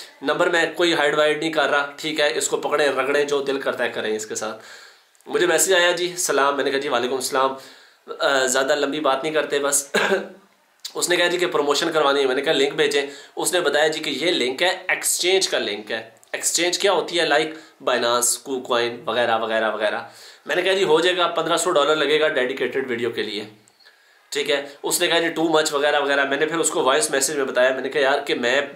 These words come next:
पाकिस्तान में KuCoin का सबसे बड़ा promoter हूँ और, अ, बड़ा referral हूँ,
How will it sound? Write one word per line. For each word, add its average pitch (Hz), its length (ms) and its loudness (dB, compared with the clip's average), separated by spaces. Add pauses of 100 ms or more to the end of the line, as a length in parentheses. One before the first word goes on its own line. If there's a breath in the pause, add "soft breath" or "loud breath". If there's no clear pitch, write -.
(300 loud breath)
पाकिस्तान 131 420 0
में 143 320 -2 (180)
KuCoin 139 320 0
का 143 60 0
सबसे 139 240 -2
बड़ा 143 160 2
promoter 127 480 -2
हूँ 139 200 -4 (400 loud breath)
और, 131 220 2
अ, 123 300 4
बड़ा 127 680 2
referral 123 340 0
हूँ, 143 300 -4